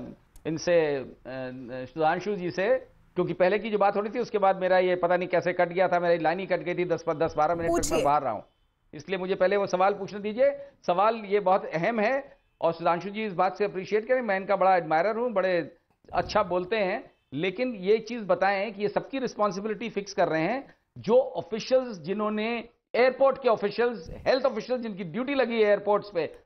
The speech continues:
Speaker 1: बॉम्बे, दिल्ली, लखनऊ, वो क्या कर रहे थे, कैसे उन्होंने कनिका कपूर को निकलने दिया? कनिका कपूर अगर निकल गई तो या तो रिश्वत देके निकली होंगी, तो भी उनके खिलाफ कार्रवाई होनी चाहिए, अभी तक हो जानी चाहिए थी,
Speaker 2: हम्म।
Speaker 1: या उन्होंने अपनी ड्यूटी नहीं करी।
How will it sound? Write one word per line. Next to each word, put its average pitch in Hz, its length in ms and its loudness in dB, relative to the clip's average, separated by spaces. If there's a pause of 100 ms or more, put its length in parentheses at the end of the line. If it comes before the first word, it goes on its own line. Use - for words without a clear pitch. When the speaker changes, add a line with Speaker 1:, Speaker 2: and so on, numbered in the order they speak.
Speaker 1:
बॉम्बे, 226 420 4
दिल्ली, 226 320 -2
लखनऊ, 202 400 2 (640)
वो 220 260 2 (100)
क्या 226 140 4
कर 208 200 0
रहे 202 260 4
थे, 240 160 2
कैसे 240 380 2
उन्होंने 240 300 2
कनिका 214 400 0
कपूर 226 400 -6
को 247 200 2
निकलने 202 480 -2
दिया? 190 460 2 (320)
कनिका 233 280 0
कपूर 254 280 0
अगर 277 180 4
निकल 254 260 0
गई 302 220 2
तो 247 300 -4
या 220 140 4
तो 247 120 2
रिश्वत 226 300 2
देके 277 240 2
निकली 262 240 -2
होंगी, 233 240 2 (340)
तो 226 100 2
भी 269 120 2
उनके 262 220 2
खिलाफ 254 280 4
कार्रवाई 254 280 4
होनी 240 160 0
चाहिए, 208 140 -2
अभी 233 120 -2
तक 262 160 2
हो 247 80 4
जानी 269 180 4
चाहिए 190 220 2
थी, 160 120 -4
Speaker 2:
हम्म। - 120 -12 (220)
Speaker 1:
या 240 520 2
उन्होंने 240 240 0
अपनी 226 200 0
ड्यूटी 208 280 -2
नहीं 220 260 2
करी। 156 260 0